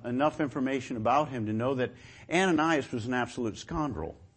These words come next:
Ananias was a Sadducee. Now, just, just to understand a little bit about this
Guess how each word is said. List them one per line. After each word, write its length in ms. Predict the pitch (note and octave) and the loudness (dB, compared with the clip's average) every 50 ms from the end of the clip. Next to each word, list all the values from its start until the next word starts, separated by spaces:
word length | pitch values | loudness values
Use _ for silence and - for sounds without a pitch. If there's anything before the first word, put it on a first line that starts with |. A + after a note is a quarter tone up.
| _ _ _ - - - - A#3+ G#3 - - - - - - - - - _ _ _ - - - - _ _ _ - - _ - - - - - - - - | _ _ _ -20 -20 -20 -20 -20 -20 -20 -20 -20 -20 -20 -20 -20 -20 -20 _ _ _ -20 -20 -20 -20 _ _ _ -20 -20 _ -20 -20 -20 -20 -20 -8 -2 0
Ananias 800 | F3 G3 G3+ F3+ D3+ D3+ E3 D#3 B2 A2+ A#2 - - - - - - | 2 2 4 4 4 4 2 2 2 0 -2 -4 -8 -12 -14 -14 -10
was 260 | - B2 B2+ A2+ G#2 | -6 -4 -2 -2 -2
a 60 | A#2 A2+ | -4 -4
Sadducee. 840 | - - C#3+ C3+ C3+ A#2+ F#2+ F#2+ F#2+ - G#2 G2+ F#2 F2 D#2+ D#2 - - - _ _ - - _ _ - - _ - - - - _ _ _ _ _ _ _ _ - - - - - _ _ _ _ - - - - - _ _ - | -2 0 0 0 0 -2 -4 -6 -6 -6 -4 -4 -4 -4 -6 -8 -12 -18 -20 _ _ -20 -20 _ _ -20 -20 _ -20 -20 -20 -20 _ _ _ _ _ _ _ _ -20 -20 -20 -20 -20 _ _ _ _ -20 -20 -20 -20 -20 _ _ -2
Now, 100 | D3+ E3 | 0 0
just, 240 | D#3 G#3 A#3 A3+ - | 0 0 -2 -2 -4
just 180 | A3 A3+ - | -4 -4 -2
to 80 | G#3+ D3 | -2 -2
understand 540 | F3 F3+ D#3+ D#3 D#3 - - F3 E3+ D3 C#3 | 0 2 0 0 0 0 2 2 4 4 4
a 40 | |
little 200 | B2+ C#3+ E3 E3+ | 4 2 2 4
bit 200 | C#3 C#3+ C3+ A2 | 4 2 0 0
about 240 | - B2 C3+ B2 A2 | 0 2 2 2 2
this 280 | A2 A2+ A2 - - | 2 -2 -4 -4 -6